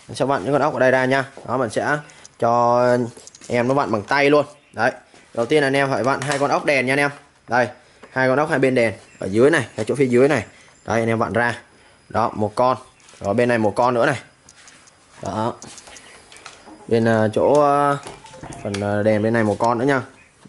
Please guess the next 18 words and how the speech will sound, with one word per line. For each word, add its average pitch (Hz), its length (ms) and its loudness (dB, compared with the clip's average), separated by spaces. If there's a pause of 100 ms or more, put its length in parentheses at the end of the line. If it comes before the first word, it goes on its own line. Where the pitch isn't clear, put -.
Đó. 104 200 -4 (920)
Anh 104 60 -6
em 104 60 -2
vặn 98 180 -2
ra 113 280 -2 (420)
để - 100 -6
anh 95 80 0
em 120 120 0
lấy 131 180 2
được 135 80 2
cái 139 100 -4
đèn 117 180 0
ra 113 80 -2
nha 120 160 -2
anh 120 60 -2
em 120 100 -2
nha. 120 120 -2 (960)
Rồi, 98 380 0